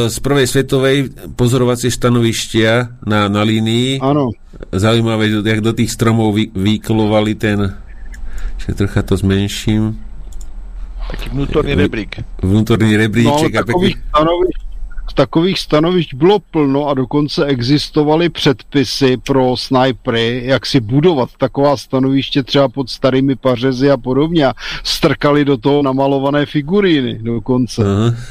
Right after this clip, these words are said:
Speaker 1: No to sa robí na Donbase aj teraz ešte stále.
Speaker 2: To možný.
Speaker 1: No.
Speaker 2: Důležité, aby to bylo funkční.
Speaker 1: Policajt hodnotí členky účastníčok súťaže, súťaže krásy v Londýne tisíc deväťsto tridsať,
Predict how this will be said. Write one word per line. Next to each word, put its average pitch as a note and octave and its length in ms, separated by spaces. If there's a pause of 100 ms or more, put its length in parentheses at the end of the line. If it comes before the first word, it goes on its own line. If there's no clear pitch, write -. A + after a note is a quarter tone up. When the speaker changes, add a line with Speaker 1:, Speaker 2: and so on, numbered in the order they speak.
(840)
Speaker 1:
No - 80
to C#3+ 140
sa C3+ 100
robí A#2 240
na A2+ 80
Donbase G2+ 400
aj F#2+ 140
teraz F#2 240
ešte F#2+ 340
stále. A2+ 560 (1080)
Speaker 2:
To C3+ 180
možný. G#2+ 480 (460)
Speaker 1:
No. F#2+ 180
Speaker 2:
Důležité, C#3+ 480
aby D3 160
to D#3 120
bylo E3+ 220
funkční. A#2+ 680 (1300)
Speaker 1:
Policajt C3 500
hodnotí B2 340
členky B2+ 480
účastníčok A#2+ 880
súťaže, A#2+ 580
súťaže A#2+ 460
krásy A#2 400
v G2 80
Londýne G#2+ 400
tisíc G#2 260
deväťsto G#2+ 460
tridsať, A#2+ 560